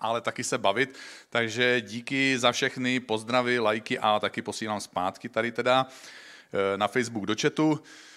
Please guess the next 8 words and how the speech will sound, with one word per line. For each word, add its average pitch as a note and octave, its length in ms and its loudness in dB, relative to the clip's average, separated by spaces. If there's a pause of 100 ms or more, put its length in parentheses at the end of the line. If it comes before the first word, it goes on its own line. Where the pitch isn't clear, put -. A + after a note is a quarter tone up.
(120)
nějaký A2 300 -2
srdíčka G#2+ 500 -4
a G#2+ 160 -2
lajky G2+ 300 0
nahoru. A#2 600 -2 (240)
A G#2+ 520 2 (460)
jsem B2 200 -4
rád A#2 540 4